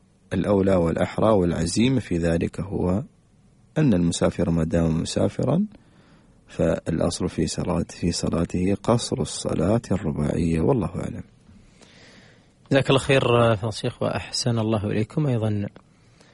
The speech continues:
Speaker 2: يسأل عبر رسالة النصية القصيرة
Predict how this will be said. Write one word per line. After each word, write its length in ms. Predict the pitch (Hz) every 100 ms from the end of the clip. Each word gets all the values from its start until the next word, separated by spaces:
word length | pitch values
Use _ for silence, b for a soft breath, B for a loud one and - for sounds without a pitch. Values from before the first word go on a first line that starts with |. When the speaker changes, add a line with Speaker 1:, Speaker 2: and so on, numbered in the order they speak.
| b _
Speaker 2:
يسأل 340 | 127 117 117 110
عبر 400 | 98 98 101 - 117
رسالة 420 | 117 - 110 104
النصية 400 | 101 - 110 104
القصيرة 840 | 98 98 95 - 107 - 110 135